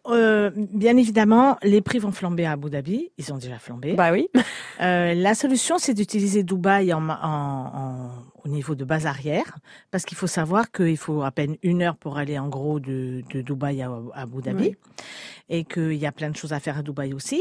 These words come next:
Speaker 1: Donc, pourquoi ne pas aller dans un all-inclusive, euh, j'ai trouvé qu'en janvier, euh, j'ai trouvé un tarif à mille quatre cent quatre-vingt-quatorze euros pour une semaine en all-inclusive.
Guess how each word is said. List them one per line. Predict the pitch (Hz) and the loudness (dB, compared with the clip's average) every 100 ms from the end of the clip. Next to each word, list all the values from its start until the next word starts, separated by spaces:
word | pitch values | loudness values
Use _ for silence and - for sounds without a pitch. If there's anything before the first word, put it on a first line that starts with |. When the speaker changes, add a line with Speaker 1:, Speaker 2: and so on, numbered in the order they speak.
| 403 - | -2 -2
Speaker 1:
Donc, | 165 156 - | -6 -6 -6
pourquoi | - - 233 208 | -8 0 2 4
ne | 190 | 2
pas | 202 175 170 | 2 2 2
aller | 165 165 160 | 2 2 2
dans | 143 151 165 | 0 0 0
un | 156 | 2
all-inclusive, | 156 156 151 - 151 147 165 160 143 | 2 0 -2 -4 -6 -2 0 0 0
euh, | 143 139 135 139 - - _ | -2 0 -4 -6 -12 -20 _
j'ai | 170 | -12
trouvé | - 190 190 | -6 0 0
qu'en | 185 185 | 2 0
janvier, | 190 190 185 220 247 254 262 254 | 2 2 2 4 4 4 4 4
euh, | 220 196 | 4 2
j'ai | 185 | -2
trouvé | 175 - 180 185 | -8 -8 -2 -2
un | 175 170 170 | 0 -2 -4
tarif | 170 170 170 | -2 -4 -2
à | 170 | -2
mille | 180 | -2
quatre | - 170 | -4 -6
cent | 175 | -4
quatre-vingt-quatorze | 160 165 160 156 - 151 170 | -6 -6 -6 -6 -6 -8 -6
euros | 160 202 269 262 | -2 -2 -2 -4
pour | - 156 | -14 -10
une | 160 | -10
semaine | - 165 175 240 262 170 _ _ _ _ - | -6 -6 -4 -4 -6 -8 _ _ _ _ -8
en | 156 | -6
all-inclusive. | 156 160 - 160 196 | -4 -6 -8 -8 -6